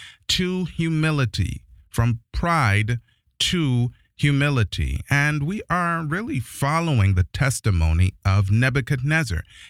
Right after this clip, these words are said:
And yes, I did say testimony because, listen, we have read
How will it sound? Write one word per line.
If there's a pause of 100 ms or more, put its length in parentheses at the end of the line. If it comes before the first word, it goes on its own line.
And
yes,
I
did
say (100)
testimony
because, (420)
listen, (380)
we
have
read